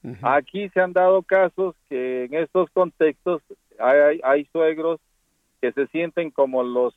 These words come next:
Speaker 2: meros jefes de la familia y, y abusan, y se han dado casos de violaciones a las, a las niñas, ¿no? Y eso es lo que ha pasado en muchos,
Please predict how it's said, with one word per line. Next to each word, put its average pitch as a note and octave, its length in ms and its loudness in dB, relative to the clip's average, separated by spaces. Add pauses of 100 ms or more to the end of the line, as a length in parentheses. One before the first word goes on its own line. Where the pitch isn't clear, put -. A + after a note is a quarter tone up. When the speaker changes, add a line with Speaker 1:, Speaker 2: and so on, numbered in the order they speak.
Speaker 2:
meros D#3 600 2
jefes F3 480 0 (580)
de B2 220 0
la C3+ 160 2
familia F#3+ 720 2
y, C3 160 -14 (140)
y B2 160 -6
abusan, D#3+ 680 -2 (100)
y B2 140 -16
se D#3 100 0
han D#3 100 2
dado D#3 280 4
casos D3+ 420 -2
de B2+ 100 -6
violaciones B2 840 -6
a B2 120 -2
las, A2+ 240 -4 (520)
a A2 120 -2
las A#2 240 0
niñas, D3 480 -4 (160)
¿no? B2 200 -2
Y C#3 220 0
eso F3 300 2
es D#3 100 -2
lo D3+ 140 2
que D3+ 160 2
ha D#3 80 4
pasado D#3 520 2
en C#3 120 -6
muchos, D3+ 480 -6